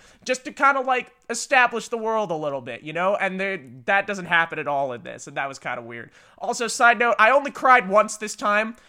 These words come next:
so that was pretty good. When we watched Pokemon the first movie, I think I cried, like, four or five times. Uh, <laughs> estrogen is really wild. Um, <laughs>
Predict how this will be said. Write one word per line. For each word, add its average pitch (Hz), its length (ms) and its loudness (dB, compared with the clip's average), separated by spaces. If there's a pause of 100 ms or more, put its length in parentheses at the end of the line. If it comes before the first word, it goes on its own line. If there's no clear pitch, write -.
so - 120 -10
that 220 160 6
was 226 100 -2
pretty 208 280 -6
good. 190 300 -2
When 185 120 -8
we 202 80 -8
watched 220 260 4
Pokemon 240 360 0
the 214 60 -8
first 214 300 -6
movie, 208 220 -6
I 180 60 0
think 196 160 -4
I 196 60 2
cried, 185 360 0
like, 156 140 -4 (180)
four 180 240 -4
or - 140 -10
five 190 320 2
times. 226 500 -4 (460)
Uh, 175 400 0 (320)
<laughs> - 300 -20
estrogen 214 480 -2
is 147 140 -10
really 175 240 -2
wild. 165 480 2 (300)
Um, 233 840 0
<laughs> - 40 -20